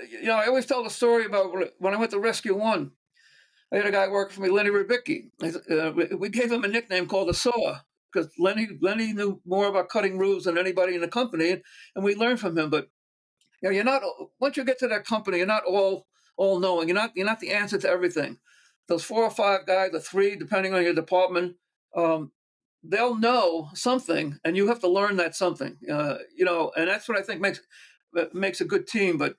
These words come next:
uh, um, you know, I, I read probably every book out there, because when you took a test in New Jersey,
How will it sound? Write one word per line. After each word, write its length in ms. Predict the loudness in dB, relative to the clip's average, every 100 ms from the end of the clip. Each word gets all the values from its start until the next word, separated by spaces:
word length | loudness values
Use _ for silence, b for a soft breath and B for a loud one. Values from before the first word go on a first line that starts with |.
| 0
uh, 320 | 2 2 0 -4 b b b b b -8
um, 460 | -2 -2 -2 -6 -14 _ _
you 100 | 0
know, 80 | 0
I, 260 | 2 0
I 20 |
read 240 | 0 -2 -2
probably 260 | 0 2
every 180 | 2 0
book 220 | 0 0
out 240 | 2 0 0
there, 120 | -2
because 320 | 0 0 -2
when 100 | 0
you 80 | 0
took 160 | 0 -4
a 60 |
test 280 | 0 -2 0
in 80 | 0
New 120 | 2
Jersey, 560 | 2 0 0 -2 -4